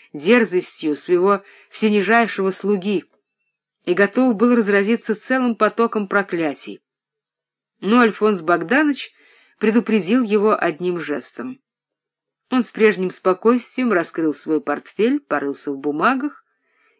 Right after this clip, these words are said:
и достал оттуда свеженькое объявление,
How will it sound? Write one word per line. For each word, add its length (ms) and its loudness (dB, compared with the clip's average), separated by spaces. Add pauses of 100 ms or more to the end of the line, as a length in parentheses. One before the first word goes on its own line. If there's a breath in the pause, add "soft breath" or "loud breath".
(140)
и 120 0
достал 420 0
оттуда 380 0
свеженькое 640 0
объявление, 1040 2